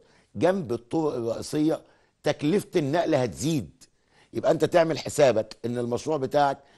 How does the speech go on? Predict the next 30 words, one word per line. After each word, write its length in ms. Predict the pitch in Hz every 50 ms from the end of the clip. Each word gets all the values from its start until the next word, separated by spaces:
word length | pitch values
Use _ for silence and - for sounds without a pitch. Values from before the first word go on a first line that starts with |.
| _ _ _
يبقى 220 | - 135 127 - 120
قريب 460 | - - 113 113 135 151 156 123 104
من 280 | 110 127 147 143 143 143 - _ _ _ _ _ _ _ - 107
ال-، 260 | 110 110 107 107 104
الطرق 580 | 104 98 95 95 92 85 - - 170 185 175
الرئيسية 640 | 160 139 120 117 - - - - 151 151 151 139 - - - - _ _ _
عشان 320 | - 110 - 147 160 156 -
تكلفة 340 | 135 120 - 139 165 - -
النقل 300 | 139 123 131 143 139 135
عندك 480 | 120 110 131 139 131 135 131 - - - _ _ _ _ _
ما 120 | 110 139 143
تزيدش. 440 | 101 82 104 98 - - - - _ _ _ _ _ _ _ _ -
عندنا 280 | 123 123 127 170 180 160
كمان 400 | 147 139 123 139 147 156 156 - - _ _ _ _ _ _ -
قوانين 380 | 135 135 135 135 147 202 214 185
الاستثمار 500 | 143 - - 127 113 - 123 151 151 139
السائدة. 500 | 110 - - 101 80 - 73 62 57 - _ _ _ _ _ _ - - - _ -
بمعنى 340 | 98 113 131 123 117 110 107
إيه؟ 200 | 104 104 101 - _ _ _ _ _ _ -
أنا 120 | 127 131
لما 220 | 127 117 113 127 147
أجي 80 | 131
أختار 260 | 127 - - 131 131
مشروع 420 | 127 123 113 - - 139 135 123 - - _ _ _ _ _ -
أشوف 220 | - - - 135
قوانين 320 | - - 131 120 120 135 143
الاستثمار 480 | 135 120 - - 107 - 117 131 135
في 100 | - -
المنطقة 440 | 113 104 107 104 101 - - 135 123
ديت 340 | 107 104 127 117 104 92 -